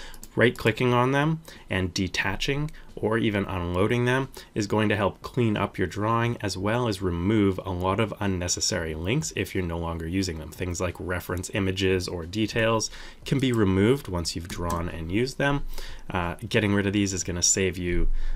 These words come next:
uh, load time as your cad software is not searching to check these references or load them up on opening a drawing.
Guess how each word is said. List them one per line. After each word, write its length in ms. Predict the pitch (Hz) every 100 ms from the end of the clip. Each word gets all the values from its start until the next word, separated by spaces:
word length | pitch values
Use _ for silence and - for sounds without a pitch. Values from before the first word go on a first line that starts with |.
| -
uh, 180 | 87 82
load 340 | 87 120 147 143
time 340 | 139 135 131
as 360 | - 92 87 90
your 300 | 90 87 90 - - - -
cad 420 | - 98 95 92 -
software 480 | - 101 95 92 87
is 200 | 92 95
not 200 | 92 -
searching 560 | - 101 90 101 92
to 140 | - 87
check 380 | - 98 92 -
these 240 | 95 85
references 540 | 101 - 113 - 110 101
or 200 | 90 87
load 240 | 82 82
them 120 | 85
up 200 | 82 82 -
on 300 | 87 85 80 -
opening 420 | 113 98 92 90
a 140 | 82 80
drawing. 480 | 80 80 85 -